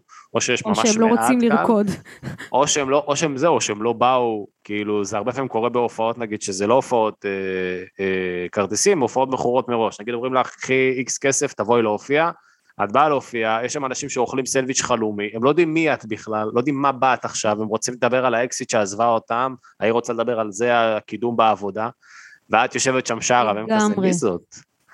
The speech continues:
Speaker 1: אז זה, זה הרבה פעמים ההופעות, לדעתי.
Speaker 2: לגמרי.
Speaker 1: אה, מהניסיון הדל שלנו, ב-,
Speaker 2: <laughs>
Speaker 1: באיסוף המודיעין על ההופעות
Speaker 2: כל כך
Speaker 1: הגרועות.
Speaker 2: נכון,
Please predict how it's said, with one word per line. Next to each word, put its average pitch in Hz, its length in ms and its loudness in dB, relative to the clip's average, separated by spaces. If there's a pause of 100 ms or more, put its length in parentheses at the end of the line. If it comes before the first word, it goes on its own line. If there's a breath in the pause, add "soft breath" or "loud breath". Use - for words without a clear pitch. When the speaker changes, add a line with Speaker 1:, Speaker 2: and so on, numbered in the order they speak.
(240 loud breath)
Speaker 1:
אז 95 160 0
זה, 139 240 6
זה 113 120 0
הרבה 123 180 0
פעמים 113 240 -2
ההופעות, 104 600 0
לדעתי. 90 400 -4
Speaker 2:
לגמרי. 180 240 -4 (380)
Speaker 1:
אה, 85 500 -8 (280)
מהניסיון 104 580 0
הדל 98 560 -2
שלנו, 87 460 -6 (280)
ב-, 85 60 -6
Speaker 2:
<laughs> 82 1300 -12
Speaker 1:
באיסוף 92 380 0
המודיעין 95 460 -2
על 90 80 -2
ההופעות 196 320 2
Speaker 2:
כל 277 80 2
כך 262 80 -6
Speaker 1:
הגרועות. 254 260 2
Speaker 2:
נכון, 254 640 2